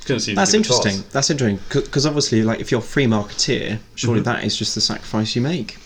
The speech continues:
Speaker 2: Companies go bust.
Speaker 1: Companies do go
Speaker 2: Right.
Speaker 1: bust. Yeah, yeah, yeah. Of course, of course. So, so, okay, but it's not a free market, is it? Because they're making us go bust.
Speaker 2: Yeah, it's true.
Speaker 1: Exactly.
Speaker 2: 'Cause of the cap.
Speaker 1: <laughs> It's
Speaker 2: Yeah,
Speaker 1: because of the
Speaker 2: yeah.
Speaker 1: cap.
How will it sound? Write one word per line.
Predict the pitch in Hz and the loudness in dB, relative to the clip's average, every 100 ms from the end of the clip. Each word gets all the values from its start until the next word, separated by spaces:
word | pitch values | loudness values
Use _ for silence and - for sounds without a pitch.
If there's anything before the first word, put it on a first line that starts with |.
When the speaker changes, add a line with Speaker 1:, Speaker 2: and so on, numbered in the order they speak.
| - - | -14 -4
Speaker 2:
Companies | 113 98 110 | 0 2 2
go | - | 2
bust. | 120 165 233 - - - - - - - - | 0 0 -2 -2 -2 -6 -20 -20 -20 -18 -6
Speaker 1:
Companies | - 139 113 | 0 2 2
do | 110 175 | 2 2
go | 190 | 4
Speaker 2:
Right. | 120 | 2
Speaker 1:
bust. | 82 78 - | 0 -4 -2
Yeah, | 180 190 | 0 0
yeah, | 117 160 | 0 0
yeah. | 127 | 0
Of | 113 | -2
course, | - 160 123 | 0 0 0
of | 117 | 0
course. | 175 120 - | 2 2 0
So, | - - - - | -6 -8 -12 -4
so, | 123 117 113 - - - - | 2 2 0 -8 -20 -18 -6
okay, | 120 - 90 | -4 0 0
but | 98 92 | 2 0
it's | - | 0
not | - | -2
a | |
free | - 117 | 0 0
market, | 117 135 131 98 | 2 0 -2 -2
is | 107 | 0
it? | - | -2
Because | 58 95 | -4 -2
they're | 101 | 0
making | 104 113 113 87 | 0 -2 -2 -4
us | - | -2
go | 90 | -4
bust. | 78 76 76 - - - | -2 -4 -4 -8 -10 -4
Speaker 2:
Yeah, | 147 175 - | 2 2 0
it's | - | -4
true. | - 202 | 4 4
Speaker 1:
Exactly. | 240 147 156 | 4 2 4
Speaker 2:
'Cause | 143 | 2
of | 135 | 2
the | |
cap. | 139 196 175 | 2 2 2
Speaker 1:
<laughs> | 175 | 0
It's | 180 | 4
Speaker 2:
Yeah, | 254 - | 4 4
Speaker 1:
because | 147 165 139 | 4 2 2
of | |
the | 156 | 2
Speaker 2:
yeah. | 131 | 2
Speaker 1:
cap. | 127 87 | 2 0